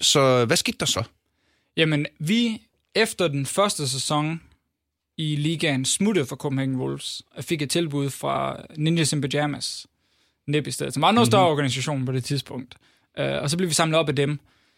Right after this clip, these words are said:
Speaker 2: i stedet og, og spillede for dem. Øh, vi havde så, vi lavede mange ændringer faktisk. Vi stoppede med at være et dansk hold. Vi, øh, vi fik nogle internationale spillere ind,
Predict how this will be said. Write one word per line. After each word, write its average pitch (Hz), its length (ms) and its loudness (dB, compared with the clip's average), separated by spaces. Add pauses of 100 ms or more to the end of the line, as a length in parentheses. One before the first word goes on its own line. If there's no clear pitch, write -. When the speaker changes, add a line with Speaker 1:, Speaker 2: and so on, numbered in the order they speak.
(180)
Speaker 2:
i 139 80 -4
stedet 131 460 -2 (100)
og, 139 180 -2
og 139 100 -2
spillede 156 320 0
for 135 140 -6
dem. 143 380 0 (160)
Øh, 147 240 -6
vi 156 80 2
havde 190 180 4
så, 185 280 0 (400)
vi 160 60 2
lavede 226 140 6
mange 202 240 6
ændringer 180 280 2
faktisk. 143 240 2
Vi 139 60 0
stoppede 190 240 2
med 170 80 0
at 135 60 -2
være 135 100 -4
et - 80 -8
dansk 165 280 -4
hold. 160 400 0
Vi, 143 300 -4
øh, 135 280 -8 (600)
vi 139 300 0
fik 143 380 -2
nogle 135 200 -2
internationale 151 680 -2
spillere 170 460 0
ind, 151 260 -2